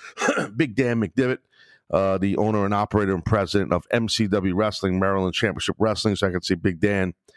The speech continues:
Uh, he was, uh, working the event, uh, for Starrcast. So it's kinda like a potpourri of so many different people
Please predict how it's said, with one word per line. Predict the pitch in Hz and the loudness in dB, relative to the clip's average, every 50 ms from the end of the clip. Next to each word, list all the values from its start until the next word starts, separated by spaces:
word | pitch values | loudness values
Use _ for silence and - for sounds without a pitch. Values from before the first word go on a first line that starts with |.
| - - - - - - _ _ - | -20 -20 -20 -20 -20 -20 _ _ -2
Uh, | 67 87 87 90 | 0 0 2 2
he | 92 110 104 | 2 2 2
was, | 101 92 - - - | 0 0 -2 0 0
uh, | 82 85 90 | 0 0 2
working | 90 87 104 107 - - 98 | 0 0 -2 -2 0 0 0
the | 92 90 | 2 2
event, | 85 78 82 95 90 90 - - - | 0 2 2 0 0 0 -2 0 0
uh, | 85 85 82 | 0 0 0
for | - - | -2 -4
Starrcast. | 87 - - 98 92 90 85 - - 87 87 85 - | -4 -2 0 0 0 0 -2 -2 0 0 0 0 -2
So | - - - 107 98 87 - - _ _ _ _ _ _ _ _ _ _ _ _ _ _ - - | -6 -2 0 0 0 0 -4 -8 _ _ _ _ _ _ _ _ _ _ _ _ _ _ -20 -14
it's | - - | -12 -8
kinda | - - - - 214 | -4 -2 0 0 0
like | 214 190 - | 0 0 -2
a | 104 98 | -2 -4
potpourri | - - 170 185 165 - 107 107 123 135 117 92 82 - _ _ - - - - - - _ | 0 0 0 0 2 0 0 2 2 0 0 -2 -4 -8 _ _ -20 -20 -20 -20 -20 -20 _
of | - 113 104 | -4 -2 0
so | - - - - 143 147 | 0 -2 2 2 2 2
many | 165 185 180 | 2 0 0
different | 165 143 143 139 - 127 101 - | 0 0 -2 0 -2 -4 -4 -4
people | - - - - 147 156 147 - 104 95 87 82 85 - | -12 -8 -2 0 0 0 0 0 0 0 0 0 -2 -6